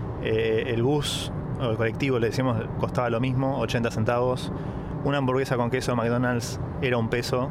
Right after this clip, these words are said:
una hamburguesa, sí. Eh, un combo eran cuatro pesos. Eh, totalmente estable, diez años,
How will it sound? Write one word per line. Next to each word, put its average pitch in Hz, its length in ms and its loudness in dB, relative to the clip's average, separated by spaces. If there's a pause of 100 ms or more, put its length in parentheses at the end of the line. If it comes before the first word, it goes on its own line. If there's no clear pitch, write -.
una 123 100 0
hamburguesa, 110 340 -2
sí. 104 100 0 (580)
Eh, 107 640 2
un 139 140 2
combo 127 460 2
eran 110 220 0
cuatro 117 320 0
pesos. 120 580 0 (640)
Eh, 104 440 2 (720)
totalmente 151 400 2
estable, 127 480 2 (540)
diez 120 240 0
años, 101 420 -2